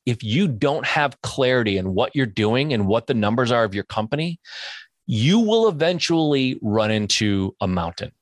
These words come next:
or a tree or something. Like, your plane will crash because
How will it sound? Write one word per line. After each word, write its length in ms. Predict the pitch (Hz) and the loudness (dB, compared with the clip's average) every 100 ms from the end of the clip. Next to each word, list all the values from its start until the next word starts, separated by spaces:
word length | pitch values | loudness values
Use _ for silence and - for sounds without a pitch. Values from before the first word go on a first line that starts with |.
| - | -4
or 400 | 98 101 98 - - | 0 2 2 0 -6
a 60 | |
tree 480 | - - 90 82 - | -8 -6 -6 -8 -6
or 140 | - - | -4 -2
something. 480 | - 101 87 - - | -2 -4 -6 -16 -6
Like, 180 | 107 117 | -4 -4
your 300 | 98 104 170 | -4 0 0
plane 600 | - - 175 156 120 113 | -2 -6 0 2 2 0
will 160 | 104 107 | 0 -2
crash 600 | - 123 95 80 - - - - - - | -2 -2 -2 -2 -6 -8 -12 -18 -12 -4
because 480 | 110 - 147 127 | -4 0 2 0